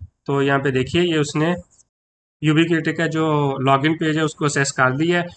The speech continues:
उसके बाद आप further इसको कॉन्फ़िगरेशन इसकी start कर सकते हैं। सबसे पहले आपको यहाँ पे power बीम मेरे पास जो अभी connected है ये power beam है, ए, फ़ाइव एसी। Nano beam का भी same procedure है, light beam का भी सेम procedure है, इसके अलावा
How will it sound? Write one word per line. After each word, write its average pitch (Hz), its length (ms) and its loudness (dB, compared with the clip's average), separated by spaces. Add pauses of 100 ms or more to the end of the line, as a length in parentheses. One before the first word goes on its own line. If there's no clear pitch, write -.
(240)
उसके 160 240 -4
बाद 151 200 2
आप 143 120 2
further 139 360 0
इसको 156 360 -2
कॉन्फ़िगरेशन - 1700 -4
इसकी 135 220 -4
start 120 280 -2
कर 123 160 -6
सकते 120 280 -8
हैं। 120 60 -2
सबसे 143 300 -4
पहले 143 260 0
आपको 143 260 -2
यहाँ 143 160 0
पे 143 120 -8
power 143 280 0
बीम 143 180 -2 (560)
मेरे 143 220 2
पास 160 220 4
जो 160 100 0
अभी 156 140 0
connected 156 400 -4
है 156 80 -2
ये 156 100 0
power 151 320 0
beam 156 260 0
है, 160 80 -2 (420)
ए, 139 220 0
फ़ाइव 139 320 0
एसी। 139 300 0 (280)
Nano 143 280 4
beam 170 180 2
का 175 140 0
भी 170 100 2
same 165 240 -2
procedure 160 500 -2
है, 156 100 0
light 135 280 0
beam 165 160 0
का 170 120 -2
भी 165 100 -2
सेम 160 220 -2
procedure 160 540 -2
है, 160 80 -2 (460)
इसके 131 220 -6
अलावा 135 340 0